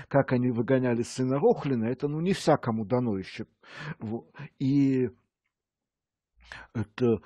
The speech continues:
он в-, он выделялся, и моя там ситуация была лишь одним из эпизодов того вот,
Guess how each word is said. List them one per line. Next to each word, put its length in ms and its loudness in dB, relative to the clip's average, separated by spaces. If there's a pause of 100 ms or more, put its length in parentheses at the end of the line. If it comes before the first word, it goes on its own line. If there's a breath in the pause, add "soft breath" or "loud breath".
(200 soft breath)
он 1400 -4
в-, 320 -14
он 200 2
выделялся, 760 4
и 220 -4 (180 loud breath)
моя 240 2
там 160 -6
ситуация 600 -2
была 200 -2
лишь 240 -4
одним 360 -2
из 120 -6
эпизодов 640 0
того 400 -2
вот, 100 -6